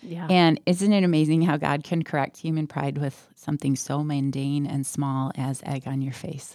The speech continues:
Speaker 2: Like, who are we <laughs>
Speaker 1: Hmm.
Speaker 2: that God is mindful for, of us? Like, we put ourselves, um,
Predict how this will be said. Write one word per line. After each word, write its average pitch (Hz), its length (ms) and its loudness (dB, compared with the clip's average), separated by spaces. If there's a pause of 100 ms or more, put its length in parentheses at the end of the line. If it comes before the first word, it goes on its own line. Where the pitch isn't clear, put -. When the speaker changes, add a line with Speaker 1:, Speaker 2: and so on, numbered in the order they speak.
Speaker 2:
Like, - 320 -2 (260)
who 240 240 2
are 170 160 4
we 104 320 0 (240)
<laughs> - 240 -8
Speaker 1:
Hmm. 214 180 4
Speaker 2:
that 165 200 2
God 180 220 8
is 175 100 0
mindful 151 380 0
for, - 200 -6 (120)
of 143 180 0
us? - 380 -6
Like, 156 200 -6
we 156 240 -2
put 165 220 0
ourselves, 139 600 0 (440)
um, 147 280 0